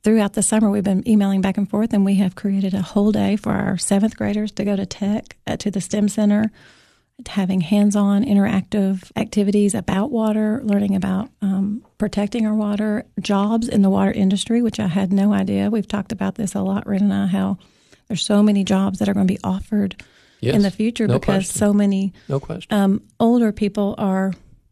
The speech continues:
Speaker 1: aging out of those jobs, and
Speaker 2: Mm-hmm.
Speaker 1: our students had no idea. So that's sort of one thing that we're collaborating on is bringing more people in.
Speaker 2: And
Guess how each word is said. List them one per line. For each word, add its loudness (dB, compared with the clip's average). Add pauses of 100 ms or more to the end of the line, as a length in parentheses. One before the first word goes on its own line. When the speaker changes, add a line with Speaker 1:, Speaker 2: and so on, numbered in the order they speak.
(140)
Speaker 1:
aging 2
out 0
of -2
those -6
jobs, -6
and 0
Speaker 2:
Mm-hmm. 4
Speaker 1:
our 0
students 0
had -2
no 2
idea. 2
So -4
that's -6
sort 0
of 0
one 0
thing 0
that -2
we're -2
collaborating -2
on 0
is -4
bringing 0 (540)
more 4
people -2
in. 0 (160)
Speaker 2:
And 0